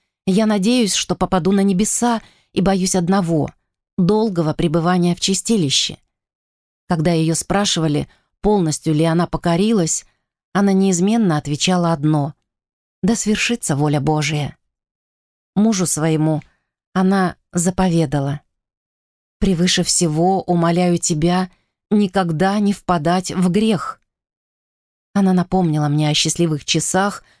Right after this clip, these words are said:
которые мы вместе провели в пансионе — и призвала никогда её не забывать. Она всегда с особым трепетом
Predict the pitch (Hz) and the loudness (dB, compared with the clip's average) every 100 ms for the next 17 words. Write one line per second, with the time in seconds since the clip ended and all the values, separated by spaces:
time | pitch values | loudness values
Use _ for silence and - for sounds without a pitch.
0 | _ - 180 196 185 185 180 180 226 233 | _ -6 -2 2 2 2 2 2 0 -2
1 | - 165 151 160 180 - 175 - 160 151 | -4 -2 0 0 0 0 -2 2 2 2
2 | 151 147 - _ _ _ - 190 185 175 | 0 -2 -6 _ _ _ -6 -2 0 2
3 | 180 214 196 180 170 202 233 151 160 156 | 2 2 0 0 0 0 2 2 2 2
4 | 156 143 143 143 139 - _ _ _ _ | 0 0 0 -2 -4 -8 _ _ _ _
5 | _ - 190 175 - 165 170 208 - - | _ -4 0 0 0 0 0 0 -2 0
6 | 170 160 151 180 196 180 151 147 | 0 0 0 0 -2 -2 -2 -4